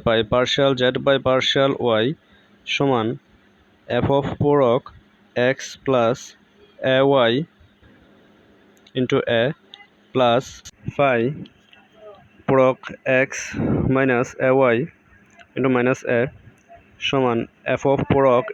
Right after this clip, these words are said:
x plus a y into a plus minus a minus phi পূরক x minus a y into a। এবং ইহাকে আমরা ওয়াই এর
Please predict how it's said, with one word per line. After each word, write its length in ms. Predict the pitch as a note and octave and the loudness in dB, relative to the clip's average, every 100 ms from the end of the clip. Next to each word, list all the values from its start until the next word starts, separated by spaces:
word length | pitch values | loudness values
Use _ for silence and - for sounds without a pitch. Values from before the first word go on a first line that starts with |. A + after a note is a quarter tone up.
| C#3 C3+ | 0 0
x 20 | - - | -2 0
plus 240 | C3 C#3 - - - _ - _ _ _ C3+ | 2 2 -2 -16 -20 _ -20 _ _ _ 2
a 20 | C3 C3+ | 4 4
y 40 | C3+ C3 | 4 2
into 180 | A#2+ C#3 C3 B2+ | -2 -2 0 2
a 40 | B2 - _ _ _ _ _ - - | 0 -4 _ _ _ _ _ -20 -4
plus 180 | B2 B2+ D3 | -2 0 2
minus 220 | C#3 C3+ C#3+ | 0 0 0
a 20 | C3 | 2
minus 320 | A#2 B2 D#3 - - - _ - | 2 0 -2 -6 -20 -20 _ -2
phi 120 | C3+ C3 | 0 2
পূরক 320 | D3+ A#2+ C3+ - A2 - - C3+ | 4 4 2 -4 -16 -10 -4 -4
x 20 | - C3 | -2 0
minus 280 | B2+ C3+ D#3+ - _ - C3 | 2 0 -2 -10 _ -6 0
a 20 | B2 A#2 | 2 2
y 20 | G#2+ - _ _ _ _ - | 0 -4 _ _ _ _ -2
into 260 | C3 B2 C#3+ G3+ - - B2+ | -2 2 2 2 -4 -4 0
a। 20 | A#2 A#2+ A#2 - - - - - _ - - _ _ - _ _ - C3+ | 2 0 -6 -12 -16 -20 -20 -20 _ -20 -20 _ _ -20 _ _ -4 0
এবং 180 | B2+ A#2+ A#2+ C#3 | 0 0 -4 -4
ইহাকে 300 | B2+ C3+ C#3+ B2+ | -2 0 0 0
আমরা 220 | A2+ A#2 C#3 - - - - - - _ _ - _ _ _ _ _ _ - | 2 0 0 -6 -18 -20 -20 -20 -20 _ _ -20 _ _ _ _ _ _ -2
ওয়াই 160 | C3+ | 2
এর 60 | C#3 | 2